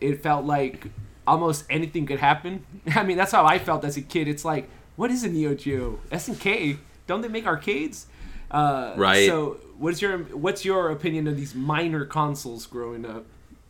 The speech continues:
Speaker 2: Yeah, I remember all of these. I dis-, I really remember the, um, three D O and the Philips C D I. Um, I've talked in the past, uh, how my dad got a Philips C D I because it, honestly, it's not because it was a game console.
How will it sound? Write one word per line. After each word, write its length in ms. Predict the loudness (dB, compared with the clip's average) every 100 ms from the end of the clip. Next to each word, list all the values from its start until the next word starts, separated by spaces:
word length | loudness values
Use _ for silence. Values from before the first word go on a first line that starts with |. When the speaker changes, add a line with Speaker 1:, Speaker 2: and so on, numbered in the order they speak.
| -20 -20 -8
Speaker 2:
Yeah, 400 | 2 6 8 8
I 160 | 6 4
remember 540 | 6 8 8 6 6
all 220 | 6 4
of 140 | 2 2
these. 400 | 2 2 0 0
I 180 | 2 2
dis-, 340 | 2 0 0 4
I 60 | 2
really 420 | 4 6 8 8
remember 500 | 4 2 2 2 2
the, 400 | 0 -2 -2 -4
um, 200 | -4 -8
three 260 | -4 -4 0
D 180 | 0
O 300 | 0 0 0
and 340 | -2 -6 -8 -8
the 220 | -8 -8
Philips 400 | -4 -4 -2 -4
C 160 | -4 -2
D 180 | -2
I. 380 | 0 0 -2 -6 -12 -20 -20 -20 _
Um, 420 | -2 0 0 -2
I've 200 | -4 -6 -2
talked 260 | -4 -2
in 80 | -8
the 80 | -8
past, 560 | -6 -6 -6 -8 -10 -14 -8
uh, 420 | -8 -6 -8 -10
how 240 | -6 -4
my 200 | -4 -6 -4
dad 320 | -4 -4 -6
got 280 | -6 -6 -6
a 300 | -6 -6 -6
Philips 400 | -4 -4 -4 -4
C 160 | -4
D 140 | -2 -2
I 200 | -2 -4
because 640 | -6 -8 -4 -2 -2 -6 -6
it, 120 | -4
honestly, 440 | -2 -2 -2 -2 -2
it's 180 | -2
not 160 | -2 -4
because 240 | -6 -8 -8
it 60 |
was 120 | -8 -8
a 60 |
game 260 | -8 -8 -6
console. 500 | -6 -6 -4 -6